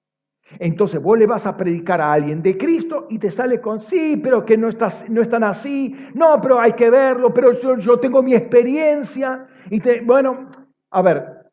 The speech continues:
me voy a preparar y el domingo que viene, y siem-, siempre le buscan una vuelta al tornillo para zafar. ¿Qué está compitiendo con qué?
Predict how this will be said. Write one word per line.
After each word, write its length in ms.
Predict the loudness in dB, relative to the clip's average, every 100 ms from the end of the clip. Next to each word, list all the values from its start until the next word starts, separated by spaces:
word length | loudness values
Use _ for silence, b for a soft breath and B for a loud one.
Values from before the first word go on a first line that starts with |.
| _ _ 0
me 100 | 2
voy 240 | 2 4
a 140 | 2 4
preparar 1000 | 2 2 0 2 4 4 0 -6 -14 _ _ _
y 220 | -8 -2
el 140 | 2 4
domingo 460 | 4 2 -2 -4
que 120 | -2 -2
viene, 520 | 0 0 0 -4 -12
y 120 | -18
siem-, 480 | -18 -14 -14 -14 -20 _
siempre 380 | _ -6 -6 -2
le 120 | 0
buscan 440 | 2 0 -4 -4 -4
una 180 | -4 -4
vuelta 840 | -2 0 0 -2 -4 -6 -10 _ _ _ -6
al 180 | -4 -2
tornillo 600 | -4 -4 -6 -6 -8 -8 B _ -6
para 680 | -2 0 0 -2 -8 -20 _
zafar. 480 | -10 -8 -10 -12 _ _ _ _ _ _ _ _ _ _ _ _ _ _ _ _ _ _ _ _ _ _ _ -6
¿Qué 160 | -2
está 340 | -2 -4 -6 0
compitiendo 800 | 0 0 -2 -6 -6 -2 -2
con 280 | 0 -4 -4
qué? 440 | -4 -4 -4 -10